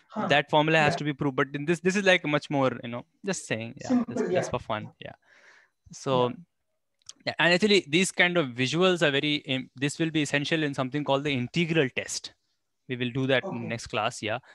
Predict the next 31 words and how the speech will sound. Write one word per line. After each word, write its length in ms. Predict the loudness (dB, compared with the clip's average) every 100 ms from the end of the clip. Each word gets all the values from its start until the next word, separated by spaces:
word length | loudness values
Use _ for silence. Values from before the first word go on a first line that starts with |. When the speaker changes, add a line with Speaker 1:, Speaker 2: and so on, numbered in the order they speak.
| _
Speaker 2:
There 220 | 0 2 4
you 60 |
really 200 | 4 4
have 100 | 2
to 80 | 0
Speaker 1:
Yeah. 140 | 0 2
Speaker 2:
draw 140 | 2
a 40 |
picture 380 | 2 -4 -2 0
of 80 | 2
the 80 | 0
function 460 | -2 -6 -6 -6
and, 280 | -6 -8 -12 _ -20 _ _
you 80 | -4
know, 100 | -2
use 300 | -2 -4 -4
the 100 | -6 _
picture 420 | -8 -8 0 2 2 0
to 380 | -2 -2 -4 -8 -6
get 220 | -6 -6
some 440 | -10 -10 -10 -18 -18
things 300 | -12 -12 -10
which 200 | -12 -12
you 40 | -12
might 300 | -8 -8 -6
not 180 | -8 -8
see 240 | -12 -10
otherwise. 520 | -10 -12 -14 -16 -20 _ _ _ _ -16
Yeah. 180 | -16 -16 _ -20 -14
Speaker 1:
Okay. 360 | -12 -10 -12 -14 _
Speaker 2:
So, 440 | -4 2 6 6